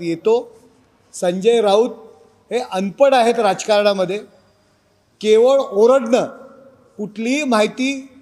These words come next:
न घेणं आणि केवळ आरडाओरड केणं, करणं आणि मी जे नेहमी आरोप करतो की ते नोकरी शिवसेनेची करतात उभाटाची आणि चाकरी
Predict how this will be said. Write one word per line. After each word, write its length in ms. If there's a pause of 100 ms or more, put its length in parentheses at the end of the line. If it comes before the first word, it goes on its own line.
(120)
न 220
घेणं 360 (500)
आणि 200
केवळ 420
आरडाओरड 680
केणं, 360
करणं 440 (560)
आणि 400 (1300)
मी 120
जे 160
नेहमी 320
आरोप 280
करतो 520 (1300)
की 120
ते 420 (840)
नोकरी 920 (840)
शिवसेनेची 680
करतात 480
उभाटाची 720 (960)
आणि 180
चाकरी 580